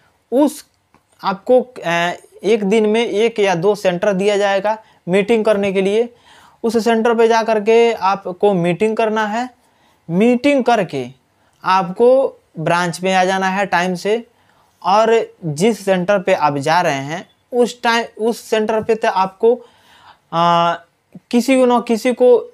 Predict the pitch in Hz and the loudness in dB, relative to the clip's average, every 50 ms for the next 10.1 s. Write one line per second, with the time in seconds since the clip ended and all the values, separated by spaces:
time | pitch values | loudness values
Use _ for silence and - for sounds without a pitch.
0 | _ - 175 180 180 180 202 220 214 202 220 202 196 202 202 202 196 185 170 175 | _ -2 0 0 2 2 2 2 2 2 0 0 0 0 0 0 0 0 0 0
1 | 180 180 175 170 170 170 175 185 - _ _ _ _ _ _ - 156 180 202 208 | -2 -2 0 -2 -4 -4 -8 -12 -20 _ _ _ _ _ _ -2 0 0 0 0
2 | 185 - - 220 190 - 240 240 233 - 240 226 185 175 190 196 196 196 - 180 | -2 -2 -4 -4 -2 -2 -2 -2 2 2 2 4 4 2 2 2 2 0 0 2
3 | 190 214 214 202 196 202 220 226 220 - - - 160 - - - - - 170 170 | 2 2 2 2 2 2 2 2 0 -4 -8 -14 -20 -20 -20 -16 -8 -6 -2 -2
4 | 190 208 196 - 170 170 175 196 214 208 208 208 202 196 196 220 247 262 254 _ | -2 -2 -4 -6 -8 -6 -4 -2 0 0 0 0 0 0 0 -2 -4 -6 -8 _
5 | _ _ _ _ _ - 160 151 208 220 190 220 214 233 233 220 208 208 226 226 | _ _ _ _ _ -10 -4 -2 0 0 0 0 0 0 0 2 2 2 0 0
6 | 220 165 196 190 175 156 151 151 156 170 196 208 208 202 196 196 185 190 196 185 | -2 -2 -2 -2 -2 0 -2 -2 -2 -2 -2 0 0 0 0 0 0 -2 -2 -2
7 | 208 214 220 - _ _ _ _ _ _ - - - 220 190 180 175 - - 233 | -2 -4 -4 -6 _ _ _ _ _ _ -16 -4 0 0 0 0 0 -2 -2 0
8 | 202 214 190 208 208 208 208 196 - 165 185 202 185 - - 208 202 185 - 190 | 2 2 2 2 2 2 2 0 0 0 -2 -2 -2 -2 -2 -2 -2 -2 -4 -4
9 | 202 190 185 170 170 165 - 175 170 170 170 165 175 165 165 - 165 160 160 165 | -4 -2 -2 -4 -4 -4 -2 -2 -2 -2 -2 -4 -8 -10 -10 -10 -10 -10 -10 -10
10 | 180 185 | -12 -14